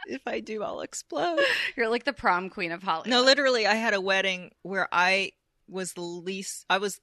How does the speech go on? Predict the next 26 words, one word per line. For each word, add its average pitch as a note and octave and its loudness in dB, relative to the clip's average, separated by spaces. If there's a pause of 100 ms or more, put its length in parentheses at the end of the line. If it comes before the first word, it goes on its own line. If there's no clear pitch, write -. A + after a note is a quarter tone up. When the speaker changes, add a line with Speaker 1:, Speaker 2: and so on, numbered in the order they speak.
Speaker 1:
the F#3 -8
least F3+ -8
famous D#3 -8
person - -8
there. - -16 (460)
Speaker 2:
Oh F#3 -14
my A#3+ -8
Speaker 1:
Like, E3 -4
I, F3+ 4
I F#3+ 4
was G#3 2
Speaker 2:
gosh. G3+ -6
Speaker 1:
the G#3+ -6
only G3 -6
person F#3 -10
I E3 -6
did E3+ -8
not E3 -4
recognize C#3+ -8
at C3 -14
my C#3 -12
second - -12
wedding. - -18
It - -20
was G#3 -2
crazy. E3+ -4